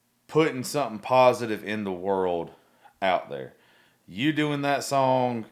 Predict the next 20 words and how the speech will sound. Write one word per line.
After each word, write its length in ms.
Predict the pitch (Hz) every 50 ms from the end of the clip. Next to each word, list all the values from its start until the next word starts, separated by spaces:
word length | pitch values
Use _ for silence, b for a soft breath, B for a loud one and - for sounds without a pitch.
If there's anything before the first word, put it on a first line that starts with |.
| _ -
and 100 | 98 95
all 140 | 107 107 104
the 60 | 98
other 220 | - 98 113 113 113
ones 240 | 110 110 107 98 104
you've 140 | 107 98
done, 500 | 92 104 101 101 101 98 95 95 90 - - - _ -
the 60 | 87
stuff 260 | - - 123 113 104
that 120 | - -
Tyler's 400 | - - 107 107 110 110 104 92
got 240 | 95 110 104 90 -
coming, 460 | - 110 107 104 101 101 95 87 82 - b b b b b b b b b b b b b _ _ _ _ _ -
these 280 | 104 101 110 127 131 165
are 40 |
the 80 | 175 247
people 380 | - - 139 143 135 131 127 131
I 80 | 127 127
want 200 | 127 135 131 123
around. 440 | 117 113 120 139 165 160 104 -